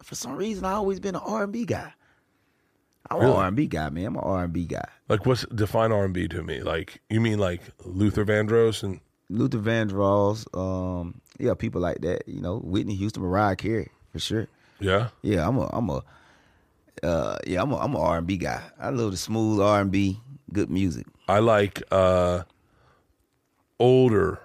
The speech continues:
Speaker 2: um, Otis Redding.
Speaker 1: Mm-hmm.
Speaker 2: Like,
Speaker 1: Okay, yeah.
Speaker 2: Otis Redding's a tragic story. You know his story?
Speaker 1: Yeah, what happened?
Speaker 2: He had one album out. I think it was only out for, like, not, type in Otis Redding. He died.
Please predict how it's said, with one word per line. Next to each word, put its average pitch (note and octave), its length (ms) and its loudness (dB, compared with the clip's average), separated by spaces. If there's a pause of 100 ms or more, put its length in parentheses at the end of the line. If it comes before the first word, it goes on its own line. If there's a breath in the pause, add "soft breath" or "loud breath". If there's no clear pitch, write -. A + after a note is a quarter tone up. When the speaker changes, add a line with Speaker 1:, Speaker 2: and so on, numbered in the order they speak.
(240)
Speaker 2:
um, F#2+ 560 2 (120)
Otis G#2+ 360 2
Redding. F#2+ 460 2 (240)
Speaker 1:
Mm-hmm. A#2 200 0
Speaker 2:
Like, F#2+ 260 2
Speaker 1:
Okay, G#2+ 280 2
yeah. G#2 240 2 (140)
Speaker 2:
Otis A2 220 2
Redding's G2 260 2
a E2+ 40 -6
tragic F2 420 0
story. F#2 300 0
You F#2+ 60 2
know G#2 140 2
his G#2 160 0
story? A2 460 0
Speaker 1:
Yeah, G3 160 2
what F3 200 4
happened? - 440 -4
Speaker 2:
He D3 180 2
had B2 340 2
one D3 360 2
album A2+ 400 2
out. F2+ 240 -2
I E2 100 -6
think C3 240 -2
it - 60 -6
was G#2+ 100 0
only G#2+ 240 4
out A2 200 -2
for, G2+ 80 -4
like, F#2 180 0
not, G2+ 220 -2
type F3+ 220 0
in D#3+ 100 0
Otis A#2+ 260 2
Redding. G#2 280 2 (300 loud breath)
He C#3+ 120 -4
died. A2+ 520 4